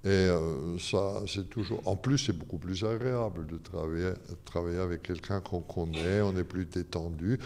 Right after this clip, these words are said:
Lui, il est plus tendu, moi aussi. Euh, et c'est, c'est, c'est toujours un bon résultat. Si on, on rencontre quelqu'un pour la première fois, c'est toujours un risque, pour l'acteur aussi que pour le metteur en scène.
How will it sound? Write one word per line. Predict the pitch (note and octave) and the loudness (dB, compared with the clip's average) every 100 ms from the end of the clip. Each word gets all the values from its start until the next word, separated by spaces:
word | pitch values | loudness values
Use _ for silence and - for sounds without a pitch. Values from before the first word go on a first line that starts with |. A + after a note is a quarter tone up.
| - - | -10 2
Lui, | G2 B2 C#3 | 10 12 12
il | A#2+ | 10
est | |
plus | G#2 A2+ A2 | 6 4 4
tendu, | G#2 G2 - G2+ | 4 2 0 0
moi | F#2+ E2+ | 2 2
aussi. | E2 E2+ - G#2 A#2 - - - - - - | 0 -2 -2 -2 -2 -6 -12 -14 -14 -12 -2
Euh, | F#2 F#2 F2 E2+ F2 F#2 F2 F2 F2+ | 4 4 4 2 2 0 0 -2 -4
et | F#2 F#2 F#2+ | -6 -8 -10
c'est, | F#2 F2 E2+ | -8 -6 -4
c'est, | - - | -6 -4
c'est | F2 F#2 | -2 0
toujours | A#2+ G#2+ A#2 G#2 | 2 6 6 8
un | G2 | 6
bon | G#2 G#2 | 6 6
résultat. | G#2 G2+ A2+ A2 G#2 F2 D2+ - - - | 6 6 4 4 4 4 2 -6 -18 -4
Si | - - A2 | -2 4 6
on, | G#2+ | 8
on | G#2 G2 G2 F#2 F#2 | 8 6 4 2 2
rencontre | F2+ G2+ - G#2 G#2 G#2 | 2 0 0 2 2 0
quelqu'un | F#2+ - F#2+ - F#2 | -2 2 2 2 0
pour | - | 2
la | G2 F2+ | 2 2
première | G#2 F#2+ F#2+ F2+ | 0 0 0 0
fois, | C3+ | 0
c'est | - F#2+ | 0 -2
toujours | G2 F#2+ G#2 A2 | 0 4 4 6
un | B2 | 4
risque, | B2+ C3+ - - - - | 4 2 0 -2 -16 -4
pour | - G#2 | 8 10
l'acteur | F#2+ F#2+ - G#2+ | 10 8 6 6
aussi | G#2+ G#2 - A2+ G#2+ | 6 2 -2 -4 -4
que | F2+ | -4
pour | - F2+ | -2 -2
le | F2 | 0
metteur | F#2+ - G#2+ | -2 2 2
en | A2+ | 2
scène. | A2+ - F#2+ | 2 2 0